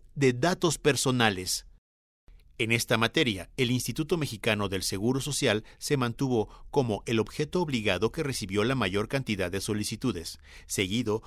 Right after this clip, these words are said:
por el Instituto del Fondo Nacional de la Vivienda para los Trabajadores, Infonavit, y el Instituto de Seguridad y Servicios Sociales de los Trabajadores del Estado, iste. Gráfica dos punto dos.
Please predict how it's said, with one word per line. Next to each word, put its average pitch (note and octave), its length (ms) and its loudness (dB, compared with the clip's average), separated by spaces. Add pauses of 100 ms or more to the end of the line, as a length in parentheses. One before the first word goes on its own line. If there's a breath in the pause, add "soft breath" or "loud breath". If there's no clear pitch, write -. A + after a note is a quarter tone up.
(160 loud breath)
por A2+ 160 4
el A2+ 240 0
Instituto C3+ 580 -2
del G#2 220 2
Fondo D#3+ 360 -4
Nacional G#2 540 -2
de B2 160 0
la A2+ 100 0
Vivienda A#2 640 -2
para C3+ 300 0
los B2 220 -4
Trabajadores, C3+ 760 -2
Infonavit, G2+ 800 -4
y C3+ 260 -4
el C3 160 0
Instituto D#3 540 -2
de E3+ 100 -2
Seguridad D#3 600 0
y E3+ 100 -6
Servicios A#2+ 480 -2
Sociales G#2 540 0 (160 soft breath)
de D3 100 2
los C3+ 140 0
Trabajadores G#2 760 0
del A2+ 220 0
Estado, F#2 460 0 (260 soft breath)
iste. A2 480 -4 (640)
Gráfica C3+ 480 -2
dos B2+ 160 0
punto B2 380 0
dos. F2+ 320 -4